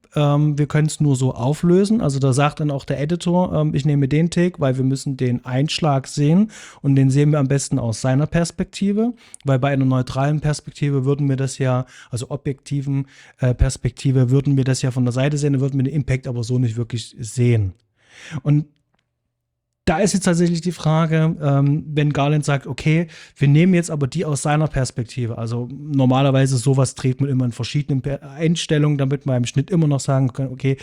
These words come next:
wir nehmen mal lieber die Einstellung, die funktioniert halt.“ Ist das tatsächlich jetzt, ähm,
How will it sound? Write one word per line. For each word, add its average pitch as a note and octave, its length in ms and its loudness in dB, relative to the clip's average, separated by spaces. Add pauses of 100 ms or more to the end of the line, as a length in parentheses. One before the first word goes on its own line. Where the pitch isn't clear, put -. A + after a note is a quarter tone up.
(600)
wir C3+ 100 -4
nehmen D3 200 4
mal C3+ 120 4
lieber C3+ 220 2
die B2+ 240 -2
Einstellung, A#2+ 440 -6
die A2+ 60 -6
funktioniert B2+ 520 -2
halt.“ A2+ 180 -4 (540)
Ist F#3 280 0
das D3 180 0
tatsächlich C3 600 -2
jetzt, - 340 -4
ähm, A#2 360 -2